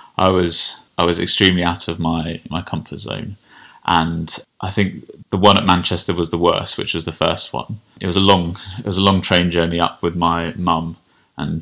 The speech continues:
I don't think I probably spoke very much on the way up there. And it was sort of a more of an in-out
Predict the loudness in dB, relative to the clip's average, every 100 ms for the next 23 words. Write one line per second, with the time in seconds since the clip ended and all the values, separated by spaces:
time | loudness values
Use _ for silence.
0 | -4 0 0 0 -6 -4 -4 -4 -6 -4
1 | -2 -2 -4 -4 -2 -2 -4 -6 -10 -10
2 | -8 -6 -6 -6 -6 -10 -10 -10 -10 -14
3 | _ _ _ -6 -2 0 0 -2 -4 -6
4 | -10 -14 _ _ _ _ 0 0 2 2
5 | 2 0 2 6 8 6 4 2 4 4
6 | 4